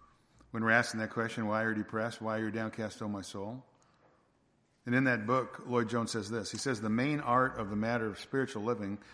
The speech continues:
is to know how to handle yourself. You have to take yourself in hand. You have to address yourself, preach to yourself, question yourself. You must say to your soul, 'Why are you downcast?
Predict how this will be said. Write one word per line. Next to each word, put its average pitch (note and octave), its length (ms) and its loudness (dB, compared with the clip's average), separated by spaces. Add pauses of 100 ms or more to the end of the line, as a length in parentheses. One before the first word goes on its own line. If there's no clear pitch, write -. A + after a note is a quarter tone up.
(300)
is A2 140 -4
to A#2 100 -4
know B2 180 2
how A#2 240 2
to A2 100 -2
handle B2 500 0
yourself. F#2+ 640 -8 (760)
You A2 120 -4
have C#3 280 4
to B2+ 100 -6
take D3 420 -4
yourself B2+ 640 0
in A#2+ 160 -2
hand. G2+ 460 -6
You A#2 80 -4
have A#2+ 260 -2
to A#2 140 -4
address A2 520 -2
yourself, G2+ 480 -6 (520)
preach C#3+ 320 -2
to A#2+ 100 -6
yourself, G2+ 500 -6
question C#3 480 -4
yourself. G2 480 -8 (720)
You A#2+ 80 2
must B2 220 4
say C#3+ 160 2
to B2+ 40 2
your A#2+ 140 2
soul, C#3 320 -2
'Why B2+ 280 4
are D3 180 4
you G#2+ 140 4
downcast? F#2+ 720 -6